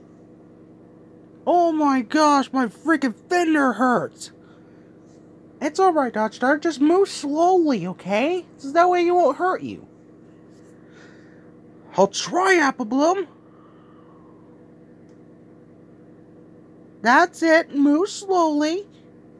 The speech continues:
Slowly and carefully. Slowly, slow,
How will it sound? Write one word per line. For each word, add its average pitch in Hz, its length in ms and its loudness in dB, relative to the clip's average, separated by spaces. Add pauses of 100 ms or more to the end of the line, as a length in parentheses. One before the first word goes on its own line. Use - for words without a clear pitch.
(160)
Slowly 311 640 2 (140)
and 415 100 -4
carefully. 254 800 0 (920)
Slowly, 247 960 0
slow, 254 680 2